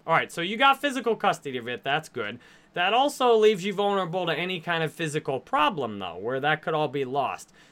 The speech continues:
So ideally, you want to have a diversified savings. You don't wanna be all in.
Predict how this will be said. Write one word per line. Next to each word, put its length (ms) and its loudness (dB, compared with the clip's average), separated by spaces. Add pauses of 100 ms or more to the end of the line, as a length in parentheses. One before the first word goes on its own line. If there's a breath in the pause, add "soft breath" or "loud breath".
So 500 2
ideally, 600 -2
you 140 0
want 340 -2
to 80 0
have 180 4
a 40 -2
diversified 1000 0
savings. 640 -8
You 60 -6
don't 180 -4
wanna 240 -2
be 420 -2 (540 soft breath)
all 340 2
in. 320 -6